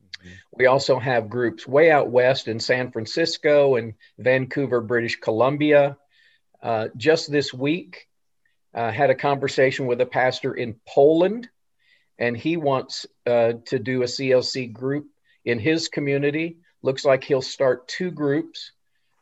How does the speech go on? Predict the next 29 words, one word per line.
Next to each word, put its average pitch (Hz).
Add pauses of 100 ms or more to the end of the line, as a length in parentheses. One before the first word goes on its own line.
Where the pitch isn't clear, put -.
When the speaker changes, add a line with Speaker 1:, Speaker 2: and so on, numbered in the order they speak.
(140)
Speaker 2:
We 156
do 139
not 160
have 170
our 143
curriculum 139
translated 135
into 123
Spanish. 139 (520)
So 143
get 165
this, 139 (160)
we're 127
gonna 185
send 170
him 135
the 131
English 175
version, 143 (480)
and 117
each 185
week 185 (360)
he's 190
going 147
to 117
translate 120
it 117 (100)
into 135
Polish 165